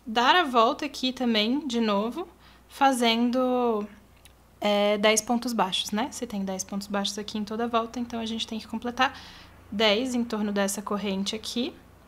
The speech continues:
ou <laughs> em torno dessa perninha, até a gente chegar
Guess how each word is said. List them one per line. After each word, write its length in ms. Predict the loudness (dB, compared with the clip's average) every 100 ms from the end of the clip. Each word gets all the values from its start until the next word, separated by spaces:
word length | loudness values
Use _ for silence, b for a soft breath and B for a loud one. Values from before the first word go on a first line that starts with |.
| -12 -4
ou 200 | -2 -2
<laughs> 60 | -2
em 80 | 2
torno 300 | 6 6 6
dessa 280 | 4 4
perninha, 540 | 4 4 6 4 2 -2 -8 B B B B B B
até 460 | 0 4 4 4 2
a 80 | 0
gente 240 | 2 2
chegar 680 | 2 2 2 4 4 4 -2